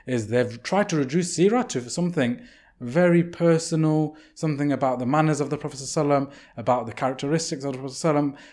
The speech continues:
wasallam, um, the ritualistic aspects and, you know, how he was as a father, which, don't get me wrong, they're very important. But why did the, you know,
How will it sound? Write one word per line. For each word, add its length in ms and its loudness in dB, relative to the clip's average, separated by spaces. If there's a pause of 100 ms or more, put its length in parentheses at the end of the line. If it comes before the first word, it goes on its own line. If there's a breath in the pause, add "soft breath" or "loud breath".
(140 loud breath)
wasallam, 220 0
um, 80 -2
the 100 -2
ritualistic 560 0
aspects 480 -4
and, 240 -2
you 60 -2
know, 80 -2
how 240 2
he 80 0
was 180 2
as 100 0
a 60 -2
father, 420 2 (260 loud breath)
which, 160 0
don't 220 4
get 120 4
me 40 4
wrong, 200 8
they're 80 6
very 240 8
important. 520 0 (380 soft breath)
But 500 2 (240)
why 300 2
did 260 2
the, 800 -2
you 120 -6
know, 240 -4